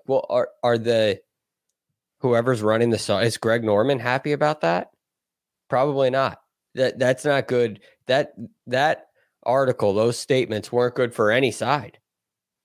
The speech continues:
I mean, ima-, imagine if you were gonna pay somebody, just to speculate here, a hundred million dollars to come and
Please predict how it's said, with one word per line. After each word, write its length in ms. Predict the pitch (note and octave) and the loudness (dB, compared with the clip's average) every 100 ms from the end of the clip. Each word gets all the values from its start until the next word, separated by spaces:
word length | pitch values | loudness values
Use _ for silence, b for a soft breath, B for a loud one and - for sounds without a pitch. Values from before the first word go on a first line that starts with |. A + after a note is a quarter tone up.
| - | -4
I 60 | |
mean, 140 | E3+ E3+ | 0 2
ima-, 180 | D#3+ D#3+ | 0 0
imagine 520 | D3 D3 F3 F#3 F3+ | 0 2 0 0 0
if 240 | D#3 B2+ - _ _ - | 0 -2 -12 _ _ -2
you 160 | C3+ | 0
were 120 | C#3+ | 2
gonna 200 | C3+ B2 | 2 0
pay 260 | A2 B2+ B2 | -2 0 0
somebody, 720 | - A#2 G#2+ G2+ G2 F#2 F2 _ _ _ _ | 0 0 2 0 0 -4 -8 _ _ _ _
just 220 | - B2+ A#2 | -2 -2 -2
to 100 | A#2 | -6
speculate 640 | - A#2+ A2 A2+ G2 F#2 F#2 | -2 -2 0 0 0 0 -4
here, 280 | E2 F#2 - | -10 -10 -6
a 80 | G2 | -2
hundred 380 | A#2+ A#2+ A2+ | 0 0 -2
million 360 | A2 G#2+ G2+ G2+ | 0 0 0 -2
dollars 520 | F#2 F#2 E2+ E2+ - _ _ _ _ _ _ | -2 -2 -4 -10 -20 _ _ _ _ _ _
to 280 | - A#2+ G2+ - | -2 0 0 -6
come 240 | - B2 A2+ | 0 0 0
and 320 | G#2 G2+ | -2 -4